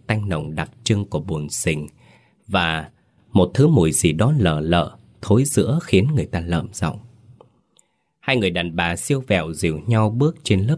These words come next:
bùn lún thụt. Phía xa, đám đông hiếu kỳ vây quanh một vật thể nằm dài, được phủ tạm bằng một tấm ni lông xanh rách nát. Tiếng sóng vỗ vào bờ đá,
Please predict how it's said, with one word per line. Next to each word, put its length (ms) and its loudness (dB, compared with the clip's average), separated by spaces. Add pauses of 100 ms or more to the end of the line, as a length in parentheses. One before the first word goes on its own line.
bùn 240 0
lún 340 2
thụt. 220 -4 (680)
Phía 180 4
xa, 440 -2 (340)
đám 200 0
đông 180 4
hiếu 360 2
kỳ 220 2
vây 280 0
quanh 320 -2
một 200 -4
vật 200 -6
thể 240 -8
nằm 260 -8
dài, 340 -8 (460)
được 200 2
phủ 140 0 (100)
tạm 280 -4
bằng 180 -4
một 140 -10 (100)
tấm 260 -2
ni 120 0
lông 240 -2
xanh 340 -6
rách 180 -6 (100)
nát. 200 -2 (880)
Tiếng 160 2
sóng 320 0
vỗ 360 0
vào 140 0
bờ 240 -6
đá, 340 -6